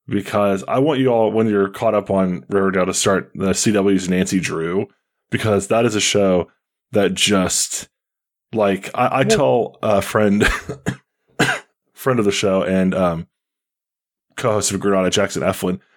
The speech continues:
Speaker 1: Riverdale, the writers got together on the pilot and burned all of their chill in a barrel, because they never, like, there is no chill in Riverdale.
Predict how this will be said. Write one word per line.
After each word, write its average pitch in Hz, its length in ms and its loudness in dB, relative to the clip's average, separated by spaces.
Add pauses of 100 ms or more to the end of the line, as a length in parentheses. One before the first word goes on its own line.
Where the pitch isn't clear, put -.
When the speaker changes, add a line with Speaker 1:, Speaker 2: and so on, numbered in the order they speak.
Speaker 1:
Riverdale, 139 480 0
the 120 100 0
writers 131 320 0
got 113 180 0
together 104 600 0
on 101 100 0
the 95 140 2
pilot 101 580 0 (180)
and 101 240 2
burned 104 420 2
all 98 280 0
of 98 80 -2
their 95 160 2
chill 90 480 0
in 87 100 0
a 82 80 -2
barrel, 80 540 -4 (260)
because 110 360 -2
they 123 140 2
never, 107 500 0
like, 101 200 -2
there 123 140 0
is 107 140 0
no 98 180 2
chill 87 400 0
in 82 80 -6
Riverdale. 85 480 -4